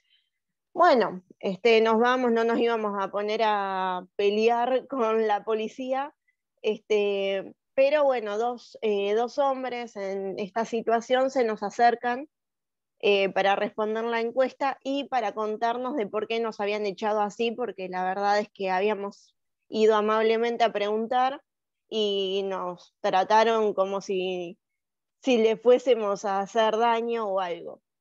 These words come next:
Cuestión que nos cuenta de que, bueno, a ellos les habían dicho que no podían ir más porque uno de los hombres estaba alcoholizado.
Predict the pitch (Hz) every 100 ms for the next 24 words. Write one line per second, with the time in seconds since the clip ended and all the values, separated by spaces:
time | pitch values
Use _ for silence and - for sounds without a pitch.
0 | _ _ _ _ _ _ 220 220 - 254
1 | 254 269 277 _ _ - 214 214 208 -
2 | 247 247 240 254 254 214 202 - 196 196
3 | 190 190 185 185 208 190 165 - _ _
4 | _ _ _ - 208 220 240 226 220 220
5 | 240 220 220 226 220 233 214 214 214 226
6 | 226 233 233 247 247 247 254 - 208 190
7 | 196 202 220 220 214 214 220 240 240 233
8 | 247 220 220 214 202 202 196 202 190 190
9 | 214 202 226 240 233 262